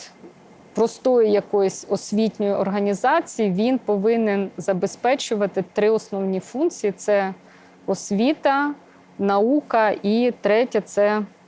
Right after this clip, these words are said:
е, суспільна місія. Так от, е, університет повинен бути не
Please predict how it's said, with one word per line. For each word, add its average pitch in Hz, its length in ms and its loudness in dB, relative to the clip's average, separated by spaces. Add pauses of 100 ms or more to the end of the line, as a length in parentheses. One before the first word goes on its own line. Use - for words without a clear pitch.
(200)
е, 180 180 -4
суспільна 202 880 -2 (220)
місія. 185 480 -2 (680)
Так 185 200 -4
от, 294 160 2 (240)
е, 202 380 2 (300)
університет 226 800 0 (200)
повинен 226 520 0
бути 196 640 0
не 226 400 0